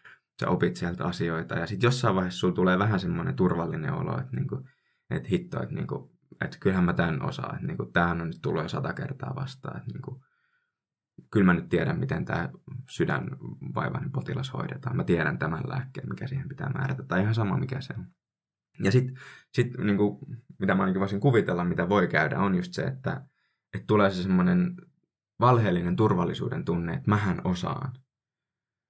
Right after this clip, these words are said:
Et just toi tunne, mitä sä tun-, kuvasit niinku siitä epävarmuudesta, että niinku, hitto, mä en tiedä mitään ja tätäkään mä en tiedä, niin se on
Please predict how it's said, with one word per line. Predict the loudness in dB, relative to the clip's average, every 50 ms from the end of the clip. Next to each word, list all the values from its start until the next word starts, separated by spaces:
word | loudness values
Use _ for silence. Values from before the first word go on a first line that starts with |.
| _ _ _ _ _ _ -2 0
Et | 0 0 -2 -6 -16 _ -2
just | 0 0 0 2
toi | 2 2 4
tunne, | 6 6 6 6 6
mitä | 6 4 4 2
sä | 2
tun-, | 0 2 2 0 0 0 -4 -6 -4
kuvasit | 0 2 4 4 4 2 0 -2 -2
niinku | -2 -2 -2 -2
siitä | 0 0 0 0 0 -2 -2 2 2
epävarmuudesta, | 4 4 4 2 2 0 0 0 0 -2 -2 -4 -4 -6 -6 -8 -10 -8
että | -6 -4 -4
niinku, | -2 -2 0
hitto, | -2 -2 -2 -2 -2
mä | -2 -2 -2
en | -2
tiedä | 2 4 4 4 4 2 -2 -6 -10 -18 -16 _
mitään | -4 0 0 0 2 0 -2 0 0 -2 -2
ja | -2 -4 -6 -6 -4
tätäkään | 0 2 2 2 2 0 0 -2 -2 -2
mä | -2
en | -4 -4 -4
tiedä, | -4 -2 -2 -2 -4 -8 -14 _ _ _ _ _ _ _ _ _ _ -4 -2
niin | -2 -2 -2 -4 -10 -16 _ _ _ _ _ _ _ _ _ _ _ _ -8
se | -2 0
on | 2 4 4 2 2 0